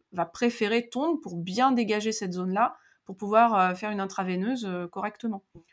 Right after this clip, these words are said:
ou poser un cathéter, par exemple. Donc, euh, tondre, c'est pas une grosse zone, hein, mais vous voyez déjà, l'encolure, c'est près de la tête. Donc, si on a un cheval qui a peur du bruit de la tondeuse,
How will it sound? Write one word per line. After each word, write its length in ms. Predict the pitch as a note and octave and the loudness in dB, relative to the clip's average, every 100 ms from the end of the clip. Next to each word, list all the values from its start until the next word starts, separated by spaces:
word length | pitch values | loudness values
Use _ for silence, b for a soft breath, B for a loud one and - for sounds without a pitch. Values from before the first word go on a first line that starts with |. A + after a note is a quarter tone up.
| B | B
ou 80 | F3+ | -4
poser 240 | G3 F#3+ | 0 2
un 100 | G3 | 2
cathéter, 380 | F#3+ F#3+ B3+ G3+ G3+ | 0 -2 -2 -2 -4
par 120 | F3 | -6
exemple. 400 | F#3 F#3+ F#3 - b b b b | -6 -8 -12 -16 b b b b
Donc, 280 | F#3+ A3 A3 | -2 0 0
euh, 120 | G3+ | -2
tondre, 440 | G3 D4 E4+ F3+ | 0 2 4 4
c'est 140 | - F#3 | 2 -2
pas 140 | G#3 | 0
une 140 | G3+ | 2
grosse 280 | F#3 G#3 G3+ | 2 0 0
zone, 220 | B3+ F#4 | 0 0
hein, 160 | C#4 E4+ | 2 0
mais 220 | A#3 F#3+ F#3+ | 0 2 2
vous 80 | |
voyez 180 | G3 C4+ | 0 0
déjà, 220 | E4 A#3+ | 0 2
l'encolure, 380 | G#3+ G#3+ A3 D#4+ | 2 2 0 -2
c'est 120 | - | -4
près 140 | A#3+ A#3+ | -6 -2
de 40 | |
la 120 | C4 | -2
tête. 300 | C#4 C#4 - - b b b b | -2 -6 -8 -20 b b b b
Donc, 160 | G3+ G3+ | -6 -4
si 180 | - | -2
on 120 | C#4+ C4+ | 0 2
a 40 | |
un 120 | B3+ | 2
cheval 320 | B3+ C4 C4 | 2 2 0
qui 500 | B3 - G#3 G3 G3 | -2 -8 -6 -4 0
a 120 | F#3+ F#3 | 2 2
peur 360 | - B3 C4 | 0 2 2
du 120 | G#3 | 2
bruit 160 | F#3+ G3+ | -2 0
de 40 | |
la 100 | G3 | -2
tondeuse, 600 | F#3 F#3+ G3+ D4+ F#4 D#4 | -2 -4 -2 -2 -2 -4